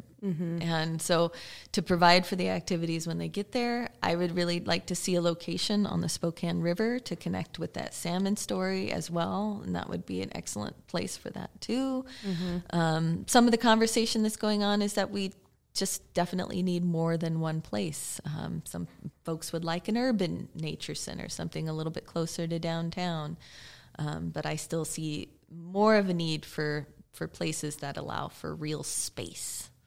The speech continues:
Speaker 1: Mm-hmm. And then, so who would actually be managing these spaces?
Speaker 2: That's the thing,
Speaker 1: Oh,
Speaker 2: right? Yeah.
Speaker 1: okay.
Speaker 2: We'll see. So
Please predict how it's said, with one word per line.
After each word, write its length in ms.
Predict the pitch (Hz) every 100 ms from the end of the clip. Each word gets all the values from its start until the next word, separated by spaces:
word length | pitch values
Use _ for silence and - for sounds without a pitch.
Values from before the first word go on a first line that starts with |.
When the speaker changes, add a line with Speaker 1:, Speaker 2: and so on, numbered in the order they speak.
| -
Speaker 1:
Mm-hmm. 240 | 180 170 180 - - _ _ - - _ _ _ -
And 160 | 220
then, 360 | 233 226 214 214 - -
so 240 | - 220 208
who 300 | - 262 269
would 220 | 240 208
actually 360 | 180 175 - 185
be 140 | 170
managing 840 | 156 156 156 156 180 160 139 160 156
these 180 | 151
spaces? 1160 | 156 - - 165 160 - - - 190 - - - _ 180 165 -
Speaker 2:
That's 280 | - 147 -
the 100 | 151
thing, 300 | 151 147 -
Speaker 1:
Oh, 20 | 165
Speaker 2:
right? 520 | 165 180 175 160 170
Yeah. 240 | - 170 165
Speaker 1:
okay. 320 | 165 160 156 175 - _ _
Speaker 2:
We'll 120 | 156 160
see. 220 | - 147
So 200 | 156 190